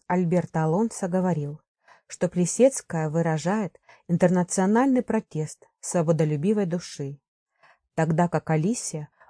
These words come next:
более чувственная и естественная для латиноамериканки. Но зрение, которое Алонсо частично потеряла в юности, продолжало ухудшаться.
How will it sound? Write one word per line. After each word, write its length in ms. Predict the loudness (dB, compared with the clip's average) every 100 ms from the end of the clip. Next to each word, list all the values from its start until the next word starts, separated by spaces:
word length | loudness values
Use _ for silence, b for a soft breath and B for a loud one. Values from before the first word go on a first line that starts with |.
| b
более 360 | 2 4 2
чувственная 720 | 0 0 -2 -2 -6 -6 -6 -8
и 80 | -4
естественная 1040 | -2 -2 -4 -2 0 0 -2 -4 -4 -8 -12 -8
для 220 | -2 -2
латиноамериканки. 1160 | -2 -4 -4 -4 -2 -4 -4 -6 -8 -10 -16 -20 _ _ _ _ _ _ _ _ _ _ _ _ _ _ b b b b
Но 220 | 0 2
зрение, 540 | 2 2 4 2 -2 -4
которое 400 | -4 -2 -2 -2
Алонсо 520 | -2 0 -2 -4 -10
частично 580 | -8 -6 -4 -4 -4 -6
потеряла 500 | -4 -4 -2 -2 -2
в 60 | -2
юности, 600 | 0 0 0 -6 -16 -20 b b b
продолжало 720 | -2 0 0 0 2 2 0 -2
ухудшаться. 880 | -8 -8 -8 -10 -10 -12 -16 -16